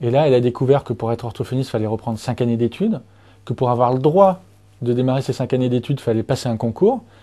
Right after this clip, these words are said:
qui était assez complexe. Elle dit, « Mais aucun souci. Prépare-le. Dans tes vingt pour cent du haut, prépare-le. » Donc tu ne le prépares pas à temps plein, parce que si tu le rates, tu auras perdu énormément de temps dans ta recherche d'emploi, mais tu le prépares dans tes vingt pour cent du haut. Alors il se trouve, parce que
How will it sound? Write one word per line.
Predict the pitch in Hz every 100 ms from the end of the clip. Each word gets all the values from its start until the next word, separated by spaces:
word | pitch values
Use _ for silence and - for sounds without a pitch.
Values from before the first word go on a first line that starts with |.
| -
qui | -
était | 107
assez | 110 - -
complexe. | 107 156 240 - _ - - -
Elle |
dit, « | 127
Mais | 110 -
aucun | 131 151
souci. | 147 214 285 262 _ - _ _ _ -
Prépare-le. | - 135 208 175 165 -
Dans | 123
tes | 120 127
vingt | 170
pour | 180 156
cent | 151
du | 127
haut, | 190
prépare-le. » | - 180 180 139 131
Donc | 123
tu | 117
ne | 135
le | 143
prépares | 156 156 147
pas | - 156 147 - _ - -
à | -
temps | - 123
plein, | 202 233 - _ - _ _ -
parce | 107
que |
si | 120 131
tu | -
le | 131
rates, | 131 135 - - _ _ _
tu | 117
auras | 107 110
perdu | 113 117 120 120
énormément | 131 117 117 120
de |
temps | 117
dans | 113
ta | 107
recherche | 104 104 107
d'emploi, | 110 175 233
mais | 117
tu |
le | 120
prépares | 117 156
dans | 185
tes | 160
vingt | 131
pour | 131 131
cent | 135
du | 117
haut. | 107 - - - - -
Alors | 117
il | 135
se | 147
trouve, | 190 175
parce | 113
que | -